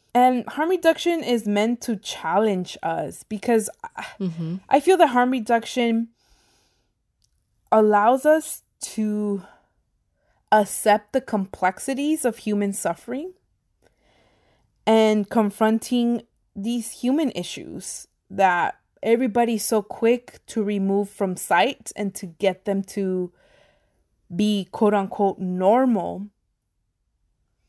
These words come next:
Speaker 1: And that's our inability to accept the, the conditions that we currently live under that push people to self-harm as a means to survive.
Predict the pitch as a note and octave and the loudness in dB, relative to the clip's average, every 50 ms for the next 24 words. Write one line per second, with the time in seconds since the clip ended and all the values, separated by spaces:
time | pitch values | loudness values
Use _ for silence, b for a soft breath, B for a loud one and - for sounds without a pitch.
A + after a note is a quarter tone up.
0 | _ _ _ _ _ _ _ _ _ _ _ - A3+ A3+ G#3+ G3 G#3+ G3+ A3 - | _ _ _ _ _ _ _ _ _ _ _ 2 2 4 4 6 6 6 6 4
1 | - D4 C4+ B3+ - - A#3 A3 G#3 G3 E3 - G3 G3 G3+ G#3+ A3+ G#3 A3 G#3 | 2 2 2 2 2 0 0 0 0 -2 0 2 2 4 4 4 2 2 0 -2
2 | G#3 G3+ - - - - - G#3 G3 G3 G3 G3 G3 G3 G3 F#3+ F#3+ F#3 F3+ _ | -6 -6 -8 -8 -8 -6 -4 -4 -4 -2 -2 -2 -2 -2 -2 -4 -4 -6 -10 _
3 | _ _ _ _ _ _ _ _ _ _ _ _ _ _ _ _ _ _ - G3+ | _ _ _ _ _ _ _ _ _ _ _ _ _ _ _ _ _ _ 2 2
4 | G#3+ G#3+ - - - A#3 G#3+ A#3 A#3+ - _ _ - - - _ - - _ _ | 2 2 0 -2 2 2 2 2 2 -2 _ _ -20 -20 -20 _ -20 -20 _ _
5 | _ _ _ _ _ _ _ _ _ _ _ _ _ _ _ _ _ _ _ _ | _ _ _ _ _ _ _ _ _ _ _ _ _ _ _ _ _ _ _ _
6 | _ _ _ _ _ _ _ _ _ _ _ _ - - F#3+ A3 A3 A3 G#3+ G#3 | _ _ _ _ _ _ _ _ _ _ _ _ -8 -2 0 0 2 2 0 -2
7 | G3 - - _ _ _ _ _ _ _ _ _ _ _ _ _ _ _ _ _ | -4 -6 -10 _ _ _ _ _ _ _ _ _ _ _ _ _ _ _ _ _
8 | _ _ _ _ _ _ _ _ _ _ _ _ _ _ _ - G3 G3+ G#3 - | _ _ _ _ _ _ _ _ _ _ _ _ _ _ _ -8 -4 -4 -2 0
9 | - A3+ G3+ G3 G3 G3 - F#4 F#4+ C4 D#3 - - - G3+ F3+ E3 E3 C#3+ - | 2 2 2 2 0 -2 -2 -2 -2 -2 -2 -4 -2 0 2 2 2 2 0 -2
10 | - _ _ _ _ _ _ _ - G#3 G3+ - - G#3+ G#3 G#3 G3+ G3+ G3 F#3 | -4 _ _ _ _ _ _ _ -10 -10 -8 -6 -2 -2 0 0 0 -2 -2 -2
11 | F#3 G3 G#3+ A3 B3 A3+ G#3+ G3+ G3 F#3+ F#3 F#3 F#3 E3 - - - - C4+ C4 | 0 0 2 2 2 2 2 2 0 -2 0 0 0 0 0 -2 0 0 0 0
12 | - - - - G3+ F#3+ - G3+ G3 F#3+ F#3 - - - G#3 G3+ F#3+ F#3 F#3 - | 0 -6 -10 -10 -10 -8 -4 -2 -2 -2 -4 -6 -8 -4 -4 -2 -2 -4 -4 -4
13 | - G#3 G3+ G3 G3 - G3+ G3 A3+ B3+ A#3+ G#3+ G3 F#3+ F#3 F#3+ F#3 F#3+ F#3+ F#3+ | 0 0 0 0 0 0 0 0 0 0 0 0 -2 -2 -2 -4 -4 -4 -2 -2
14 | F#3+ F#3+ F#3+ - - - G3+ F3+ - - F3 E3+ E3+ F3 F3+ G#3 G#3 F#3 D#3 - | -2 -4 -4 -6 -8 -8 -8 -8 -6 -6 -6 -6 -4 -4 -2 -2 -2 -2 -4 -6
15 | - | -14